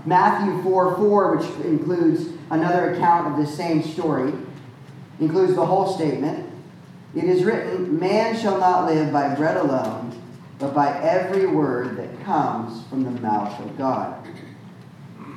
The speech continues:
So Jesus is directly quoting Deuteronomy eight three. Deuteronomy is often called the second law.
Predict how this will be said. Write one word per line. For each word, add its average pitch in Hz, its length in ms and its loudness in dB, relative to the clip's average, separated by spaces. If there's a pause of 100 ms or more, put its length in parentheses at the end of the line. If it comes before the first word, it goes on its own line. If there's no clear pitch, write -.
(200)
So 160 120 0
Jesus 196 480 0
is 160 240 -4 (320)
directly 233 680 2
quoting 143 440 2
Deuteronomy 151 760 2
eight 127 220 -6
three. 123 240 -6 (1300)
Deuteronomy 214 680 4
is 165 100 -6
often 165 400 0
called 156 560 0
the - 60 -14
second 185 540 -4
law. - 560 -4